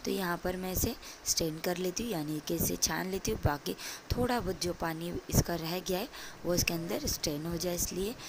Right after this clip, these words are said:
यहाँ पर मैंने एक चम्मच असली घी ले लिया। घी अच्छी तरीके से गर्म हो जाए, इसमें हम dry fruits add कर देते हैं और इसे अच्छी तरीके से सौटे कर लेंगे।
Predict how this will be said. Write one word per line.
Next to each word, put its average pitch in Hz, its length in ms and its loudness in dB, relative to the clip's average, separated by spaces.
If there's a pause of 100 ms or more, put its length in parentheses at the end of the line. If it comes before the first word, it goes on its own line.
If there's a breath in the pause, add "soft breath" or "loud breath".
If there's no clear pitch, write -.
(340 loud breath)
यहाँ 180 180 0
पर 220 260 -2
मैंने 202 340 -2
एक 170 180 4
चम्मच 190 340 2
असली - 360 4
घी 165 240 4
ले 196 160 4
लिया। 196 240 0
घी 175 220 0
अच्छी 202 240 0
तरीके 165 320 -2
से 160 200 2
गर्म 170 220 0
हो 190 100 -4
जाए, 175 240 0
इसमें 170 220 0
हम 156 160 -2
dry 147 220 -2
fruits 160 340 -2
add 147 380 -4
कर 160 160 -4
देते 175 280 -2
हैं 233 120 -6 (520 loud breath)
और 165 80 2
इसे 170 220 6
अच्छी - 280 2
तरीके 170 300 2
से 269 140 0
सौटे 165 380 6
कर 170 180 2
लेंगे। 175 400 2